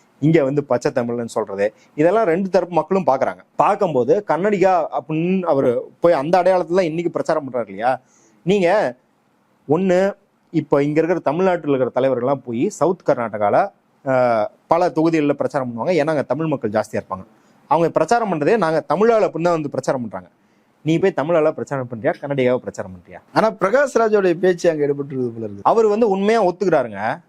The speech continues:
Speaker 1: "நான் வந்து இங்க பிறந்திருக்கேன், இந்த மக்களுக்காகவும் நிக்கிறேன், நான் எந்த மக்களின் ஜனநாயக உரிமைக்காகவும் நிக்கிறேன்" அப்படின்னு சொல்றாரு. அவரு போயிட்டு, "நான் வந்து I am a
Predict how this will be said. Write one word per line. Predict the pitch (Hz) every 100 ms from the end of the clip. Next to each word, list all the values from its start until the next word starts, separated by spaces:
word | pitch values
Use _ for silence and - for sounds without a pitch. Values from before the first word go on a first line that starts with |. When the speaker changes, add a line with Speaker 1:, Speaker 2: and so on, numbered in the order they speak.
| -
Speaker 1:
"நான் | 117 151
வந்து | 160 180
இங்க | 143 139
பிறந்திருக்கேன், | 127 147 147 127 139 196 - 135
இந்த | 139
மக்களுக்காகவும் | 143 143 147 147 143
நிக்கிறேன், | 131 127 160 208 _ _
நான் | 139 151
எந்த | 139 180 208
மக்களின் | 196 185 202 208
ஜனநாயக | 160 160 185 180 165
உரிமைக்காகவும் | 160 156 139 143 165
நிக்கிறேன்" | 127 113 113 101 _ _ _
அப்படின்னு | 139 165 156
சொல்றாரு. | 143 107 - _ _ -
அவரு | 147 208 185
போயிட்டு, | 214 202
"நான் | 190
வந்து | 170 185 190
I | 156
am |
a | 156